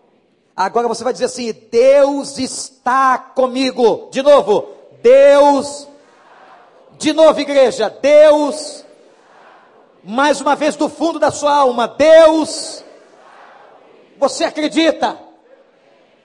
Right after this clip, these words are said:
Você acredita que Deus está com você? E Deus estava com o menino,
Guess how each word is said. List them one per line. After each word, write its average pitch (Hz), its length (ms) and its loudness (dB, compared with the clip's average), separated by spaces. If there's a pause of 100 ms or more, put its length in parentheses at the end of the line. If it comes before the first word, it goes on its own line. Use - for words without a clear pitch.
(760)
Você - 280 -6
acredita 277 340 -10
que 277 80 -8
Deus 254 300 -4
está - 180 -8
com - 80 -20
você? 233 500 -8 (1000)
E 294 160 -8
Deus 294 800 -2
estava 277 920 -4
com - 260 -14
o - 40 -8
menino, 285 600 -8